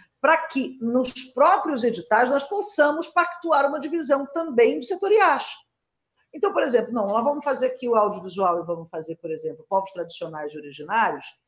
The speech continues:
é, e, os munici-, e, e os, e o audiovisual, por exemplo, e os municípios fazem os outros setoriais de linguagem.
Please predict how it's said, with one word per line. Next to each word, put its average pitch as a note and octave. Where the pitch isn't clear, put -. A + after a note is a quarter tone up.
é, D#3+
e, C4+
os B3
munici-, C4
e, A3
e F#3+
os, F3
e F#3
o F3+
audiovisual, E3
por D#3+
exemplo, G#3
e C4
os C#4
municípios C#4
fazem B3+
os B3
outros B3
setoriais A3
de A3
linguagem. F3+